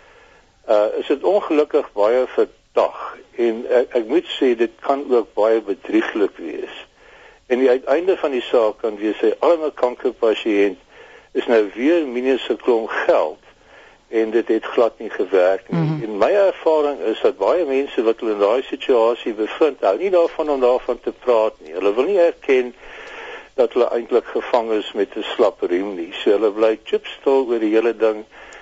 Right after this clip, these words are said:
Speaker 1: Dit gaan verby, die persoon wat die alternatiewe terapie verkoop, loop weg met die geld. En, en, en hierdie soort van goed is nou regtig, uh, onaanvaardbaar. Ons moet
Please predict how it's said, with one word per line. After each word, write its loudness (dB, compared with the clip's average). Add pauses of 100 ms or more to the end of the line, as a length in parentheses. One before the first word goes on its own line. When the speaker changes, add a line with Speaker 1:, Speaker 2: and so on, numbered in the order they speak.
(220)
Speaker 1:
Dit -12
gaan 0
verby, 0
die -14
persoon -2
wat 2
die 2
alternatiewe 0 (520)
terapie 0
verkoop, 0
loop 0
weg 0
met -8
die -4
geld. 0
En, -4
en, -2
en 0
hierdie 0
soort -2
van -6
goed -2
is -8
nou 2
regtig, 0 (1300)
uh, 2 (100)
onaanvaardbaar. -2
Ons -2
moet 0